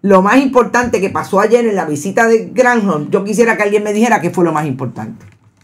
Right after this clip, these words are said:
Y que tiene instalado en comunidades resolviendo problemas en crisis en sitios alejados, apoyados por expertos en energía como el in-, ingeniero Gerson. Todo el recinto universitario de Mayagüez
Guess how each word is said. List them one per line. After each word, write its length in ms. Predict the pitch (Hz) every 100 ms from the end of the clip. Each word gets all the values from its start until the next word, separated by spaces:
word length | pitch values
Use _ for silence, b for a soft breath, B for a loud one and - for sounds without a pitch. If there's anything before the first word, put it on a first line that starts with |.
| _ _ _ _ b b b b
Y 100 | 190
que 140 | 208
tiene 200 | 190 254
instalado 480 | 302 285 269 285 285
en 100 | 262
comunidades 520 | 240 226 208 202 240
resolviendo 500 | 262 240 214 220 247
problemas 460 | 220 226 240 247 - -
en 260 | - 214 202
crisis 560 | 185 254 262 269 233 190 - _ _ _ _ _
en 160 | 202 190
sitios 300 | 220 226 233
alejados, 580 | 226 185 180 175 139 113 b b b
apoyados 560 | - 165 180 170 226 269
por 160 | 247 226
expertos 440 | 190 262 240 262
en 120 | 233
energía 500 | 208 185 170 220 247 190
como 160 | 185
el 60 | 175
in-, 260 | 170 165 151
ingeniero 500 | 165 170 160 180 214
Gerson. 560 | 180 139 151 135 123 B B B _ _
Todo 240 | - 294
el 100 | 339
recinto 360 | 339 320 320 311
universitario 640 | 277 233 190 196 185 202
de 100 | 220
Mayagüez 800 | 220 214 202 202 202 - - -